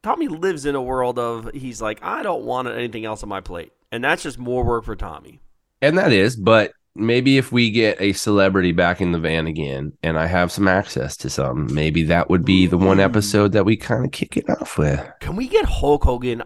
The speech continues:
Speaker 1: I, Hulk Hogan was a, I, I,
Speaker 2: Tough.
Speaker 1: listen,
Speaker 2: We have
Speaker 1: I
Speaker 2: connects, but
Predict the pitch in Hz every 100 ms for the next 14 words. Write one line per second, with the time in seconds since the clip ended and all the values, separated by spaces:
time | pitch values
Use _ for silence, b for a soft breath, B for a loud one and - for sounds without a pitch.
0 | - 127 202 269 - _ _ - - 247
1 | - 156 139 120 113 113 113 _ - -
2 | - - 90 82 139 - - B B B
3 | 101 143 160 180 160 90 - 101 90 -